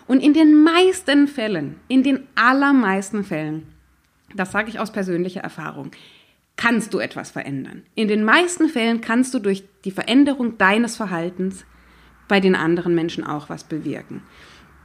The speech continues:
Und das möchte ich euch mitgeben. Ich möchte euch mitgeben, nur wenn du dich als Teil des Problems siehst,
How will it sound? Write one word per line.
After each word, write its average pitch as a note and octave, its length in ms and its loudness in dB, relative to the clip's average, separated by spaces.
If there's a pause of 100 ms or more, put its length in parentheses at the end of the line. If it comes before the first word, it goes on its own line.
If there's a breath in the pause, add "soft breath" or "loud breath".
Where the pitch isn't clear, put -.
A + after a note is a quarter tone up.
(480)
Und G#3 80 4
das A3+ 120 0
möchte C4+ 240 2
ich A3+ 100 -4
euch A3 140 -2
mitgeben. F3 520 0 (340 loud breath)
Ich G3 140 -6
möchte C4 220 0
euch C4 120 -2
mitgeben, D4+ 540 0 (600)
nur D#4+ 260 6
wenn - 120 4
du C3 80 2
dich G2+ 180 -4
als F#3+ 160 -2
Teil A#3+ 280 0
des B3+ 100 -2
Problems G#3+ 580 -2
siehst, D#4 520 0